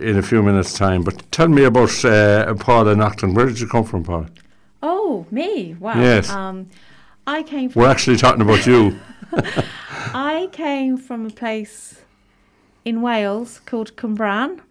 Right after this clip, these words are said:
Speaker 1: Right.
Speaker 2: And I, yes, I'm Welsh. I consider myself Welsh, um, although I don't sound Welsh.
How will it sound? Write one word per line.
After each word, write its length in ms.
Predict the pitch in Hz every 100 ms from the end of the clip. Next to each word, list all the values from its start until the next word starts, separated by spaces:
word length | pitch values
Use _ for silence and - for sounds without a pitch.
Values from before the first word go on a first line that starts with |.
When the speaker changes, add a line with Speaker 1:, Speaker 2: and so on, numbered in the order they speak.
| _ _ - -
Speaker 1:
Right. 280 | 101 101 110 - _ -
Speaker 2:
And 800 | 226 226 220 220 220 220 220 - -
I, 800 | 208 214 214 214 214 214 214 220 - _ _ _ _ _ _ _ _ _ _ -
yes, 480 | 262 349 - - -
I'm 340 | 226 226 220
Welsh. 520 | 220 294 302 - - -
I 160 | 220
consider 400 | 226 240 233 247
myself 500 | 226 220 214 220 214
Welsh, 520 | 214 226 294 - - - _ 202
um, 640 | 202 202 202 202 202 196 - - _ _ _ _
although 260 | - 220 226
I 80 | 220
don't 220 | 240 247
sound 300 | 269 277 247
Welsh. 460 | 196 180 - -